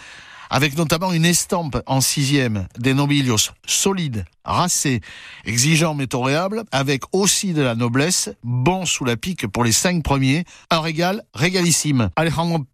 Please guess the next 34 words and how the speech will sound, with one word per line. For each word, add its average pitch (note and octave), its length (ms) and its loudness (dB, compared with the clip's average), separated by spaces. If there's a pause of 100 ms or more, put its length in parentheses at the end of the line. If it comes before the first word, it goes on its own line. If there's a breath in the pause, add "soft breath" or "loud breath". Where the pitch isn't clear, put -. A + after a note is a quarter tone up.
Peñaranda D#3 760 0
a C3 100 -6
construit C3 400 0
une A#2 100 0
première A#2+ 240 0
faena A2 560 0 (180)
de A2 220 2
bon C3+ 180 2
goût, F3 240 2 (100)
faena F3 320 2
sincère D#3 800 0 (120)
et E3+ 100 2
appliquée E3+ 420 0
encore D3+ 640 -2
face - 320 0
à B2+ 140 2
un A#2+ 60 2
sacré D#3+ 360 0
taureau C#3 260 -2
brave B2+ 400 -2 (100)
qui C3+ 120 -2
est A#2+ 80 -2
honoré D3+ 380 2
d'une C#3 200 2
vuelta D#3 480 0
al C#3+ 140 0
ruedo. C#3 460 0 (220)
Victor E3+ 320 0
Serrato, D#3 760 -2 (120)
on B2+ 160 0
l'a C3+ 180 2
vu, F3 320 0 (220)
peu, F3 320 0 (140)
Trasteo D#3+ 540 0